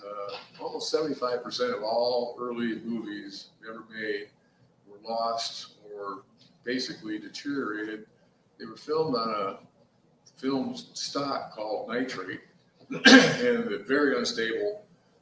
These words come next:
They didn't last very well, and when they were put in vaults, uh, years later, they were just like a big glob, nothing really, uh, retrievable.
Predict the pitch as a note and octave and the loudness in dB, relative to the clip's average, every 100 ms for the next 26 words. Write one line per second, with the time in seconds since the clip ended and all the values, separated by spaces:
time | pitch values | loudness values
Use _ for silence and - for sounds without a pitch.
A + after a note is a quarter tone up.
0 | _ A2+ A#2 G#2+ G#2 G#2 G#2 G2+ G2+ G2+ | _ -6 -6 -4 -4 -2 -2 -2 -2 0
1 | G2+ G#2 G2+ G2+ G2+ G2+ G2+ G#2 G2 F#2+ | 2 2 0 -4 -10 -14 -8 -6 -6 -8
2 | - - A2+ A2+ - G#2+ G#2 G2+ - - | -14 -12 -10 -10 -6 0 0 0 -2 -6
3 | F#2+ F#2+ A2+ A2 G#2+ A2 G#2 G#2 G2+ F#2+ | -10 -12 -12 -12 -10 -4 -2 -2 -2 -4
4 | F#2+ - - - - - - - - G#2 | -8 -10 -16 -14 -14 -16 -20 -20 -18 -8
5 | - - - - - _ _ G2+ - - | -6 -6 -8 -14 -20 _ _ -20 -20 -20
6 | - G2+ - - - _ - _ _ - | -20 -18 -18 -20 -20 _ -20 _ _ -14
7 | - C3+ - - - | -2 0 0 -6 -16